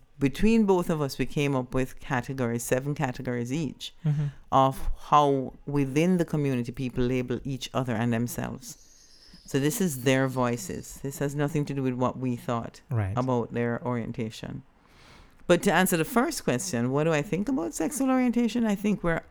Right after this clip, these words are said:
Speaker 1: um, I think we're omnisexual. Now, you know, if we're omnivorous, we eat meat and we eat vegetables.
Speaker 2: Right, right,
Speaker 1: Right.
Speaker 2: right.
Speaker 1: So I think we're born omnisexual.
Speaker 2: <laughs>
Speaker 1: Because sexual orientation has nothing to do with reproductive capacity.
Speaker 2: Not at all, right.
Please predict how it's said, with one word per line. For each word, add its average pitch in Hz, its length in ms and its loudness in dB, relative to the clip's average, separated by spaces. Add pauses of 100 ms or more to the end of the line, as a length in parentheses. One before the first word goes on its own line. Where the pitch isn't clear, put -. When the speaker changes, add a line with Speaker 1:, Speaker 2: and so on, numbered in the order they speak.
Speaker 1:
um, 160 320 2 (540)
I 170 100 4
think 180 200 0
we're 180 80 2 (160)
omnisexual. 143 720 0 (1120)
Now, 151 140 4
you 170 120 6
know, 170 80 4
if - 120 0
we're - 160 0
omnivorous, 147 640 0
we 143 120 -4
eat 127 80 -2
meat 135 280 0
and 135 80 0
we 135 80 0
eat 117 80 -2
vegetables. 120 580 0
Speaker 2:
Right, 127 400 2
right, 127 160 2
Speaker 1:
Right. 151 260 6
Speaker 2:
right. 120 120 0
Speaker 1:
So - 160 0
I 165 80 4
think 185 240 2
we're 190 80 2
born 135 440 0
omnisexual. 120 880 -4 (480)
Speaker 2:
<laughs> - 440 -4
Speaker 1:
Because 147 300 4
sexual 196 400 2
orientation 160 480 0
has 131 160 -2
nothing 139 260 0
to - 80 -10
do 143 60 0
with 131 120 0
reproductive 131 500 -4
capacity. - 680 -8 (100)
Speaker 2:
Not 120 220 4
at 117 160 0
all, 101 120 2
right. 110 220 2